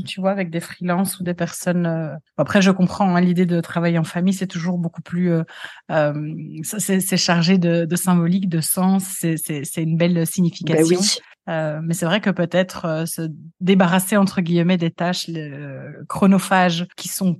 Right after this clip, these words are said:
Speaker 1: pas tellement épanouissantes que ça, peut-être trouver quelqu'un qui peut assister et t'aider ponctuellement plutôt que de déléguer une personne entière, euh, à temps plein.
Speaker 2: C'est ça, ben, je suis en train de réfléchir à ça.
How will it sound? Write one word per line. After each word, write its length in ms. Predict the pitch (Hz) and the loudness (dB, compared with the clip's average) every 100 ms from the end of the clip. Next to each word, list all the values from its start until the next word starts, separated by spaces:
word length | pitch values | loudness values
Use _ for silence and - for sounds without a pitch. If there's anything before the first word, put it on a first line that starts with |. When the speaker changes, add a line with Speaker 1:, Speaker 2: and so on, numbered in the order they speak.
| - | -2
Speaker 1:
pas 300 | 190 180 185 | 2 4 4
tellement 600 | 185 180 170 170 175 175 | 2 0 0 2 2 0
épanouissantes 680 | 170 175 170 165 - 175 170 | 0 0 2 0 0 -2 -2
que 120 | - | -2
ça, 340 | 165 - 185 226 | -4 0 0 0
peut-être 320 | 180 175 170 | 0 0 -2
trouver 300 | - - 180 | -4 -2 0
quelqu'un 340 | 165 160 175 185 | 2 0 2 0
qui 140 | - | -2
peut 160 | - 160 | -4 -2
assister 600 | 160 - - - 180 190 - - | 0 -4 -4 2 2 2 -6 -2
et 80 | 170 | 0
t'aider 260 | 165 170 | 2 2
ponctuellement 720 | 165 165 - 165 147 151 180 - _ | 2 -2 0 0 0 0 -2 -8 _
plutôt 240 | 180 170 | -4 -4
que 140 | 175 160 | -2 0
de 160 | 156 | 2
déléguer 480 | 147 151 151 156 170 | 2 2 2 4 4
une 220 | 175 165 | 4 0
personne 360 | 165 151 175 165 | 0 -2 0 0
entière, 560 | 147 - 156 160 151 | 0 0 2 2 0
euh, 160 | 151 139 | -2 -2
à 120 | 143 | -4
temps 160 | 143 151 | -2 -2
plein. 260 | 135 147 185 _ - | -2 -4 -4 _ -4
Speaker 2:
C'est 200 | - 196 | 2 2
ça, 260 | - 170 | 4 4
ben, 140 | 175 151 | 4 2
je 140 | 143 | 2
suis 180 | 147 190 | 0 2
en 80 | 165 | 0
train 140 | 190 | 2
de 60 | 196 | 2
réfléchir 500 | 170 - 151 202 180 | 2 0 -2 0 2
à 300 | 165 156 156 | 0 0 -2
ça. 380 | - 165 151 | -4 -2 -2